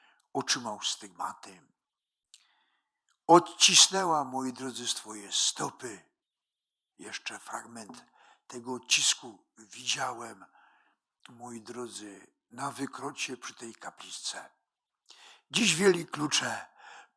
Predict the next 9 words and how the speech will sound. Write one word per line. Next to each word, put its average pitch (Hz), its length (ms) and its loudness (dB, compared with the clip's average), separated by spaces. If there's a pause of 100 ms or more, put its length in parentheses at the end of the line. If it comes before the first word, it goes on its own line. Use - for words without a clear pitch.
pozamykali 160 920 10
kraty, - 640 -10 (420)
że 131 140 -6
nawet 117 440 -10
pielgrzymi 113 720 -10 (840)
z - 160 -14
naszej 131 360 -2
nocnej 165 520 -2
pielgrzymki 110 920 -12